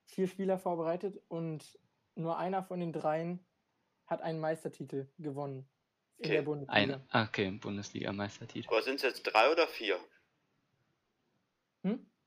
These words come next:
Speaker 2: Sind's jetzt drei oder vier?
Speaker 1: Sind jetzt vier.
Speaker 2: Okay.
Speaker 1: Ich möchte von
Speaker 3: <laughs>
Speaker 1: euch, ich, ich lese die vier Spieler vor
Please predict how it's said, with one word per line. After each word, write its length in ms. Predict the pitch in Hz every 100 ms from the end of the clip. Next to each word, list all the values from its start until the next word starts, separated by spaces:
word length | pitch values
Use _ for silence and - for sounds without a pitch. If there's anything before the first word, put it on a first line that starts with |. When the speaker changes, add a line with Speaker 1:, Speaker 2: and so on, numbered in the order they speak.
| _ -
Speaker 2:
Sind's 260 | 127 123
jetzt 180 | 113 -
drei 260 | - 98 117
oder 160 | 156 143
vier? 340 | - 98 85 - _ _ -
Speaker 1:
Sind 100 | 170
jetzt 220 | 165 -
vier. 280 | - 139 131 _ _ _
Speaker 2:
Okay. 340 | - - 101 - _ - - 160
Speaker 1:
Ich 80 | -
möchte 220 | 165 -
von 180 | 180 180
Speaker 3:
<laughs> 20 |
Speaker 1:
euch, 180 | 180 - -
ich, 180 | - -
ich 140 | 175 170
lese 220 | 190 196
die 100 | 180
vier 180 | - 185
Spieler 320 | 190 165 165
vor 380 | 175 185 214